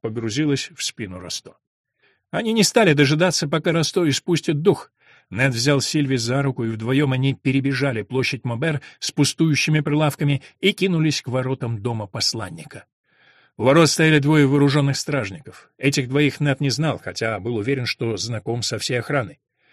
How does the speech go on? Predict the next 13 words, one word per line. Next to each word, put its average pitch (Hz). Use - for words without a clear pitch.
Один 143
из 160
стражников 170
заступил 156
дорогу. 135
«Вам 143
сюда 170
нельзя!» 156
«Я 120
помощник 135
посланника!» 156
крикнул 143
Нед. 143